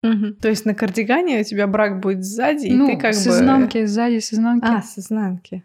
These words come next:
Speaker 2: Да.
Speaker 1: Ага, да, это действительно очень хитрый план.
Speaker 2: Да,
Speaker 1: И
Speaker 2: суперплан.
Speaker 1: поэтому они прислали
Speaker 2: И они
Speaker 1: пряжу.
Speaker 2: прислали мне пряжу, да, ш-,
Speaker 1: Н-,
Speaker 2: на
Speaker 1: но
Speaker 2: рукава. Ну, на рукава. Но, но тут появилась вот эта вот лень моя. Ну, не лень,
Speaker 1: <laughs>
Speaker 2: а вот это вот, что...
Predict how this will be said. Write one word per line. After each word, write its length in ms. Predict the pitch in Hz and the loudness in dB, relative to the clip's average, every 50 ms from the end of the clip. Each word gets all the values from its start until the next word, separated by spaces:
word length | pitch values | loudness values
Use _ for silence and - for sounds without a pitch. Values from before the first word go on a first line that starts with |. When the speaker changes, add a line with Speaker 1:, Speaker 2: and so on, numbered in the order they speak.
| - | -6
Speaker 2:
Да. 220 | 208 214 214 220 208 _ _ _ _ - | -4 -4 -4 -4 -8 _ _ _ _ -2
Speaker 1:
Ага, 480 | 208 202 170 175 202 196 170 160 165 _ - | -2 -2 0 0 -2 -4 -4 -6 -8 _ -6
да, 240 | 196 196 180 151 165 | -2 -2 0 0 -2
это 180 | 180 180 185 | -2 -4 -6
действительно 440 | 185 202 208 - - 247 226 - 208 | -8 -8 -10 -8 -8 -8 -6 -6 -8
очень 180 | 202 - 226 208 | -6 -6 -8 -8
хитрый 300 | - 220 202 214 214 208 | -8 -8 -6 -6 -6 -8
план. 320 | - - 190 170 175 180 _ - | -4 -4 -6 -4 -6 -8 _ -4
Speaker 2:
Да, 180 | 226 226 220 | -2 -2 -2
Speaker 1:
И 40 | 202 | -2
Speaker 2:
суперплан. 480 | - - - 226 - 208 208 208 214 226 285 | -6 -6 -6 -2 0 0 0 2 2 4 4
Speaker 1:
поэтому 220 | 320 226 277 247 | 4 4 4 2
они 160 | 220 220 240 240 | 2 2 2 0
прислали 440 | 247 247 214 - - 214 214 214 | -2 -6 -8 -6 -4 -2 -2 0
Speaker 2:
И 40 | 226 | 2
они 60 | 233 | 4
Speaker 1:
пряжу. 180 | 247 277 - 339 | 4 4 4 4
Speaker 2:
прислали 340 | - 233 190 262 254 247 240 | 2 -2 -2 0 0 0 2
мне 300 | 226 226 226 220 220 220 - | 2 2 0 0 -4 -8 -6
пряжу, 420 | - - 208 233 226 214 214 208 214 | -4 0 0 0 0 0 -2 -2 -2
да, 300 | 202 208 214 214 220 208 _ _ _ _ _ | -2 -2 -2 -4 -4 -8 _ _ _ _ _
ш-, 140 | _ - 196 | _ -6 -6
Speaker 1:
Н-, 100 | 208 - - | -6 -6 -2
Speaker 2:
на 240 | 226 226 214 220 208 | 0 4 4 6 6
Speaker 1:
но 100 | 208 202 | 6 6
Speaker 2:
рукава. 460 | 190 175 175 - 214 226 226 208 - _ - | 4 4 4 4 4 4 2 0 -6 _ 0
Ну, 340 | 233 226 226 226 240 240 - | 0 2 2 0 -2 -2 -2
на 220 | 220 214 214 214 214 | -2 0 0 0 -4
рукава. 340 | 214 _ - 220 214 214 - _ _ - | -6 _ -4 -4 -4 -4 -6 _ _ 2
Но, 380 | 226 254 277 320 277 269 - - _ _ | 4 4 6 4 2 0 -6 -18 _ _
но 300 | - 233 240 262 294 339 | 0 2 4 6 4 4
тут 240 | 320 320 294 269 277 | 4 2 0 -2 0
появилась 480 | - 262 254 247 247 240 240 226 - - | 2 2 4 4 4 2 0 -2 -2 -2
вот 140 | 214 208 240 | -4 0 0
эта 180 | 262 277 285 247 | 0 0 2 0
вот 200 | 226 220 - - | 0 -2 -2 -2
лень 320 | 214 202 220 247 277 302 | 0 0 2 2 2 2
моя. 320 | 277 240 226 220 214 214 214 _ - _ | 2 2 2 0 0 -2 -6 _ -14 _
Ну, 120 | - 254 240 | 2 4 4
не 180 | 247 254 269 | 6 6 4
лень, 300 | 254 254 285 339 359 349 311 320 - - - | 4 4 4 4 4 4 4 2 0 0 -6
Speaker 1:
<laughs> 220 | 330 - - - | -8 -8 -6 -2
Speaker 2:
а 140 | - 240 247 | 0 0 2
вот 100 | 240 233 | 2 2
это 220 | 247 247 247 233 226 | 0 0 0 0 0
вот, 100 | 226 226 - - _ - - _ _ _ _ _ _ _ _ _ - | 0 -4 -6 -20 _ -20 -20 _ _ _ _ _ _ _ _ _ -14
что... 420 | - - - 226 220 214 208 214 | -14 -8 -2 -2 0 0 0 -2